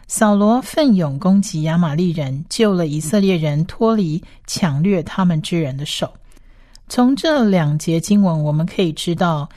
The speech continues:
以色列人在迦南定居后，亚玛力人确实还是攻击他们。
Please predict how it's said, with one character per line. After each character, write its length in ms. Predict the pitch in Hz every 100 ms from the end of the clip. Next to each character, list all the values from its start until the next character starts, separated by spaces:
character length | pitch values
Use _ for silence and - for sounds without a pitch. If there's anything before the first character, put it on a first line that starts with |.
| - -
以 100 | -
色 140 | 190 302
列 120 | 302
人 160 | 214 180
在 160 | 208
迦 200 | 190 196
南 180 | 180 160
定 220 | 175 175
居 180 | 165 165
后， 300 | 170 196 156
亚 180 | 147 170
玛 140 | 185
力 140 | 160 175
人 220 | 156 143
确 220 | - 185
实 160 | 160 156
还 240 | - 139
是 160 | 156 175
攻 240 | 170 170
击 140 | 165
他 180 | 135 143
们。 240 | 139 131